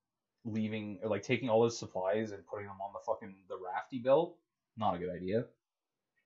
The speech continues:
Uh, you should have learned that from the time you got thrown around in the first three <laughs> storms. Um,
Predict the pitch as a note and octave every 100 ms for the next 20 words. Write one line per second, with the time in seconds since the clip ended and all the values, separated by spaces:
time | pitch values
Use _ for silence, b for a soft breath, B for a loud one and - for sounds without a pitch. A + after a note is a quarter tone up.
0 | _ _ - A2+ G2+ G#2 - A#2+ A2+ A2
1 | G#2+ - A#2 G2+ G2 G#2 A2+ G#2 G2+ G2+
2 | - - C3+ A#2+ G#2+ A#2+ C3+ G#2 A2+ _
3 | _ _ _ _ _ _ _ - G#2+ A2
4 | E3+ - - C#3 - - - - - -
5 | - - - _ _ _ - F3 E3 -
6 | A3 B B B B B _ A2 G#2+ G2+
7 | G2+ G2